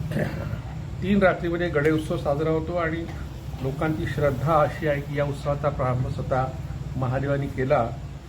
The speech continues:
आणि मग ह्या खेळाची सूत्र आदिमाया भूमिका देवीकडे सोपवली आणि सोबत मग काही स्थानिक दैवत आहेत, त्याला, अ, माडेश्वर म्हणतात,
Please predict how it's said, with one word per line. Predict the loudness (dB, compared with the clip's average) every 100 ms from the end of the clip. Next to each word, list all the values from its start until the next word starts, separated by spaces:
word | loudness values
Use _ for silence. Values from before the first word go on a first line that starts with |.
| -12 -10 -6
आणि | -4 -4
मग | -4 -2
ह्या | -2
खेळाची | 0 2 2 -2
सूत्र | -4 0
आदिमाया | 2 2 0 0 0
भूमिका | 0 -2 -2 0
देवीकडे | 0 0 -2 -4
सोपवली | -4 0 2 4 2 0 -6 -12 -14 -12 -8
आणि | -6
सोबत | -2 0 0 0
मग | -2
काही | 0 2 2
स्थानिक | 0 2 2 2 0
दैवत | 2 2 2
आहेत, | 0 0 -2
त्याला, | -2 -2 -6 -10 -12 -14 -12 -12
अ, | -8 -4 -2
माडेश्वर | 4 6 6 4 2 0 0
म्हणतात, | 0 0 0